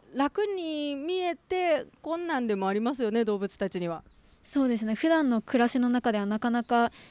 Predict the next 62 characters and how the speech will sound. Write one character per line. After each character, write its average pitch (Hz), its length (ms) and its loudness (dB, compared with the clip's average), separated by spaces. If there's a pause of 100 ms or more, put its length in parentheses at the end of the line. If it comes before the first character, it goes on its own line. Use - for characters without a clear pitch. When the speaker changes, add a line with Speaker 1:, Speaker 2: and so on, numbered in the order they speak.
Speaker 2:
な 240 140 0
い 214 60 0
頭 240 360 2
を 226 60 2
使 - 260 0
う 226 60 4
っ - 20 0
て 214 180 -2
い 208 40 4
う 196 60 0
こ 196 100 -6
と 202 100 -2
が 190 300 -2
で 214 100 0
き - 120 -2
る 208 100 2
か 196 100 -2
な 190 120 -2
と 196 120 -4
思 190 160 -4
い 190 80 -2
ま 190 140 -2
す。 190 260 -8 (720)
Speaker 1:
ね 240 760 2
え、 233 60 2
な 202 260 0
る 208 200 -2
ほ 196 300 -4
ど。 185 480 0 (380)
ま 208 160 -2
あ、 208 40 -4
こ 196 260 -2
う 202 60 -2
飼 - 280 -4
育 277 180 -4
さ 277 160 -4
れ 277 140 -2
て 277 260 -2
い - 20 -4
る 269 140 -4
動 277 180 -2
物 269 240 -8
た 269 160 -4
ち 269 120 -8
だ 269 120 -2
か 277 120 -4
ら 285 140 -2
こ 311 140 -4
そ 262 340 0
刺 233 180 -4
激 262 320 -4
を 269 140 0
与 311 280 0
え 320 60 -2
て、 311 300 -2 (260)
ま 240 120 -2
た 240 140 -2
学 247 400 0
び 320 120 -2
な 330 160 -4
が 339 180 0
ら 349 240 2